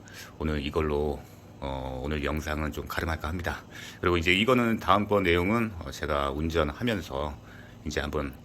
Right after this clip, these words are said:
여러분과 한번 뭐 대화 나눠보는 시간을 갖도록 하겠습니다. 자, 오늘 토요일 아침이고요. 어, 블랙박스 설치 때문에 오늘 일을 못 나갔습니다. 그 덕분에 또 세차를 열심히 한 거죠. 어, 오늘 날씨가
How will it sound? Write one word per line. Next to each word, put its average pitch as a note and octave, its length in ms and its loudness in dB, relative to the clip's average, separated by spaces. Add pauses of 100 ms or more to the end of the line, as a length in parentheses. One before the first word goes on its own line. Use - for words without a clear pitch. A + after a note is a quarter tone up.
(140)
여러분과 E2+ 320 4
한번 D#2 420 -2 (540)
뭐 C2 260 -6 (920)
대화 F2 220 8
나눠보는 D#2 440 2
시간을 D#2 300 -2
갖도록 - 260 -4
하겠습니다. C#2+ 500 -4 (600)
자, F2+ 100 4
오늘 G2 600 8 (160)
토요일 B2+ 420 8
아침이고요. D#2 560 4 (240)
어, C2 380 -6
블랙박스 F2+ 400 6
설치 - 240 -8
때문에 E2 300 4
오늘 D2+ 220 0
일을 D#2 180 0
못 C#2+ 100 -2
나갔습니다. C#2 580 -4 (220)
그 - 80 0
덕분에 C#3 320 6
또 A#2+ 260 4 (220)
세차를 B2+ 340 2
열심히 F#2 220 2
한 - 100 0
거죠. D#2+ 320 0 (680)
어, - 80 -12 (880)
오늘 F2 280 4
날씨가 E2 720 6